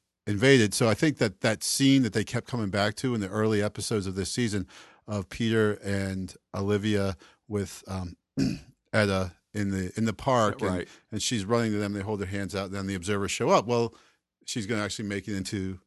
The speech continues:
Speaker 1: his arms this time.
Speaker 2: Oh, that could be the closing
Speaker 1: And, and that,
Speaker 2: scene.
Speaker 1: I think that's, I think that's
Speaker 2: Oh.
Speaker 1: it. That's gonna be the closing scene. And then from there, I guess even if Walter does sacrifice himself, if there's a reset, then,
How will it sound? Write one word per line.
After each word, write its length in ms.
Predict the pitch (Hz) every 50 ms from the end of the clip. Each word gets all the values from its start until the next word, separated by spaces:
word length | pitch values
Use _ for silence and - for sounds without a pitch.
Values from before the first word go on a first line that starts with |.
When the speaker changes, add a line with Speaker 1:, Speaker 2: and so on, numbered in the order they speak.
| _ -
Speaker 1:
his 200 | 107 98 98 101 -
arms 280 | 107 107 110 107 92 -
this 140 | 92 78 -
time. 260 | - - 85 76 76 85
Speaker 2:
Oh, 260 | 92 101 104 98 87 90
that 100 | 101 -
could 160 | - 110 90
be 60 | 110 95
the 80 | 98
closing 360 | - - 107 107 104 110 110
Speaker 1:
And, 80 | 98 95
and 80 | 120 120
that, 120 | 123 120
Speaker 2:
scene. 120 | 120 104
Speaker 1:
I 40 | 110
think 240 | 95 - 123 110 -
that's, 240 | 110 104 - - - -
I 40 | 98
think 200 | 92 - 104 98
that's 180 | 104 101 92 -
Speaker 2:
Oh. 40 | -
Speaker 1:
it. 120 | 85 76
That's 180 | 98 98 - -
gonna 120 | 107 98
be 60 | 98
the 60 | 98 92
closing 360 | - 113 104 98 101 107 95
scene. 280 | - - 123 107 95 - - - - - -
And 140 | 170 160 180
then 340 | 185 170 160 156 151 - - _ _ _ - - - - -
from 220 | - 175 156 147
there, 400 | 160 190 196 143 117 127 143 - _ _ _ _ _ _ _ _ _ _ _ _ _ _ _ _ - - -
I 60 | 151
guess 220 | 160 180 - - -
even 220 | 185 170 196 240
if 140 | 220 117 -
Walter 340 | 147 135 135 127 - 135 110
does 520 | 95 131 143 185 214 190 120 92 - - - _ -
sacrifice 640 | - - 143 131 175 - - 113 - 101 95 92 -
himself, 420 | - 92 - - 110 101 107 110 -
if 180 | 110 101 - -
there's 220 | - 107 104 92
a 80 | 104 92
reset, 520 | 98 147 208 - - - 95 101 104 -
then, 420 | 87 90 90 90 92 98 113 110